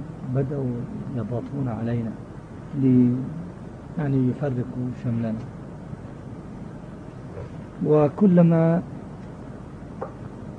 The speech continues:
كلما استشهد شهيد، كلما صارت سفارته علينا. آه،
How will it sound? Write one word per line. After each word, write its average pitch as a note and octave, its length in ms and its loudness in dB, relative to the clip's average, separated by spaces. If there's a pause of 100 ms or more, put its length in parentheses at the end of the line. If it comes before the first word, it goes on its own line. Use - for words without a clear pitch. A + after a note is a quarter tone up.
كلما C#3+ 300 4
استشهد C3+ 480 -4 (120)
شهيد، C#3+ 360 0 (1400)
كلما C#3+ 520 2 (200)
صارت D#3 280 2
سفارته A#2+ 720 -2
علينا. A2 220 0 (3500)
آه، B2+ 380 4